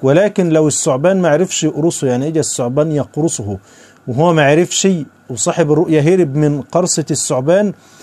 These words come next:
يبقى ما فيش أي أذية هتحدث له في حياته بإذن الله سبحانه وتعالى. أما إذا رأى صاحب الرؤيا الثعبان الأسود في المنام، علامة على شر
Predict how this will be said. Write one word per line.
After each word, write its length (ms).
يبقى 260
ما 140
فيش 340
أي 300
أذية 560
هتحدث 540
له 300
في 240
حياته 560
بإذن 440
الله 380
سبحانه 580
وتعالى. 680
أما 300
إذا 280
رأى 220
صاحب 440
الرؤيا 340
الثعبان 580
الأسود 560
في 120
المنام، 580
علامة 420
على 260
شر 300